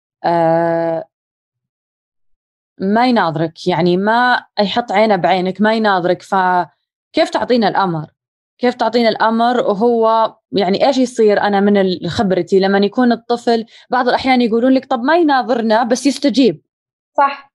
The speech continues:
Speaker 2: إيه.
Speaker 1: بس إذا راقبتيهم كم مرة يعادوا الأمر عشان يستجيب؟
Speaker 2: أيوة.
Speaker 1: يصير تقول له مثلًا، خلينا نقول الطفل اسمه محمد،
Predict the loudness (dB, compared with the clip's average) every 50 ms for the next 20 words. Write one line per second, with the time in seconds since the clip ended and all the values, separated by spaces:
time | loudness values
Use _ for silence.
0 | -2 0 0 0 0 0 0 0 -2 -2 -2 -2 0 0 2 2 0 0 0 -4
1 | -6 -6 -4 -2 0 2 2 2 2 2 0 0 0 -4 -8 _ -4 -2 0 0
2 | 2 2 2 2 2 2 2 0 2 0 0 0 0 0 0 0 0 0 0 0
3 | -2 -2 -2 -2 0 0 0 0 -2 -2 -2 -4 -2 -2 -4 -8 -10 _ _ _
4 | _ _ _ _ _ -6 -4 -2 0 2 2 2 2 0 -2 -4 -8 -14 _ _
5 | _ _ _ _ _ _ _ _ _ _ _ _ _ _ _ _ _ _ _ _
6 | -6 -6 -4 -2 0 0 2 2 0 -2 -2 0 0 2 2 2 2 2 2 2
7 | 0 2 2 0 0 2 2 2 2 2 2 0 0 0 -2 -2 -2 0 0 2
8 | 2 2 2 2 2 0 0 -2 -4 -6 -4 -4 -6 -4 -4 -2 -2 -2 -2 -2
9 | -4 -4 -2 -2 -4 -6 -6